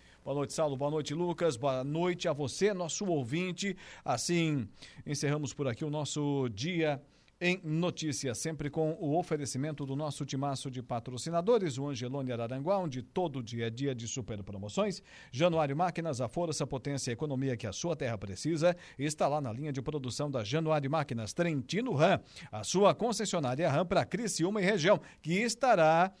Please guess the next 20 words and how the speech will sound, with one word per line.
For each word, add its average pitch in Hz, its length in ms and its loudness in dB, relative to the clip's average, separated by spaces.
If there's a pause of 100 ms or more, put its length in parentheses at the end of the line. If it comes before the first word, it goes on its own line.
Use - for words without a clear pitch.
(120)
no 170 140 0
vigésimo 170 580 2
Campo 165 460 2
Agroacelerador 160 1040 2 (260)
Coperja, 175 800 6
Trentino 156 760 0
Ram, 156 240 4
com 135 120 -4
aquelas 101 360 -8
caminhonetes 120 840 -6
bonitas, 151 640 -2
luxuosas, 165 720 0
potentes, 175 880 0 (220)
que 190 100 -4
só 175 220 2
a 131 100 2
Ram 143 240 -2 (220)
tem 175 180 6
pra 170 200 4
você. 160 320 0